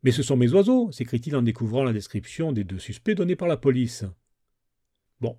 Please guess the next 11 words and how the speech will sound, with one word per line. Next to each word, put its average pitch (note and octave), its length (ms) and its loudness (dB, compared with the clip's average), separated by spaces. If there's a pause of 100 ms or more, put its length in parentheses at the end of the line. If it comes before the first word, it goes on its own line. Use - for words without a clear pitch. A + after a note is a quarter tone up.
il B2 140 0
est C3 80 0
trop E3+ 120 -4
tard F3+ 280 0
pour C3+ 160 2
aller A#2 100 4
voir A2+ 160 0
les G2+ 140 -4
autorités, C#3+ 440 -2
mais D#3+ 120 0
demain, D#3+ 460 2